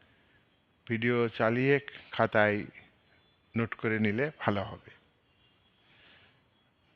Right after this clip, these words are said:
আজকের আলোচনার বিষয়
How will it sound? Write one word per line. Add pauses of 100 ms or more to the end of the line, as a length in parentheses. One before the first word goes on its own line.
(120)
আজকের (440)
আলোচনার (120)
বিষয়